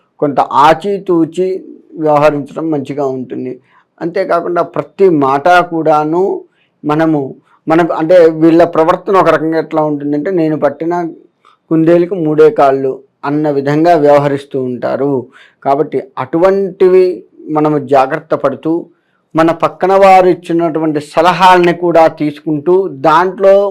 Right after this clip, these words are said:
మనకి ఎంత మేరకు మనకు ఉపయోగపడుతుందో దాన్ని గ్రహించుకుంటూ, అంటే ఒక రకంగా చెప్పాలంటే ఫిల్టర్, ప్రతి వాళ్ళ మాట ఇక్కడ వీళ్ళు వినాల్సి వస్తుంది,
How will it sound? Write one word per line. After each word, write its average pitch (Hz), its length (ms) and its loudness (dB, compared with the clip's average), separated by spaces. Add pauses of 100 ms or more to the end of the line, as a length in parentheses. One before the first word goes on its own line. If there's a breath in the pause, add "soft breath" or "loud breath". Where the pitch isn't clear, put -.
మనకి 160 500 -2
ఎంత 165 420 -2
మేరకు 185 460 0
మనకు 175 260 -2
ఉపయోగపడుతుందో 160 1040 0 (1200 soft breath)
దాన్ని 156 480 2
గ్రహించుకుంటూ, 151 1040 -2
అంటే 165 340 4
ఒక 170 220 0
రకంగా 165 260 -2
చెప్పాలంటే 170 360 -2
ఫిల్టర్, 180 480 0
ప్రతి 165 280 -2
వాళ్ళ 185 360 4
మాట 185 280 4
ఇక్కడ 202 320 6
వీళ్ళు 160 240 4
వినాల్సి 156 460 0
వస్తుంది, 135 800 -8